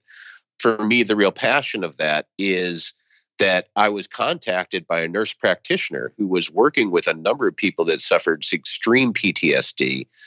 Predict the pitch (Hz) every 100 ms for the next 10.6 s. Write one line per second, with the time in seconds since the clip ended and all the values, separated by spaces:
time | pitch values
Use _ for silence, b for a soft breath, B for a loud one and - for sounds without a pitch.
0 | B B - 101 92 110 98 - - 104
1 | 104 101 - 92 92 90 - 80 90 92
2 | 87 - - 87 82 80 78 - 82 80
3 | - 80 76 82 80 76 80 78 71 _
4 | _ _ - 107 95 92 - 90 101 82
5 | - 76 - 107 78 64 - 78 85 80
6 | 76 78 73 76 78 71 78 110 78 60
7 | 50 - b b b _ - 117 110 -
8 | 170 202 127 104 107 113 110 117 107 -
9 | 139 143 107 95 - - - 139 147 143
10 | 135 110 - 101 98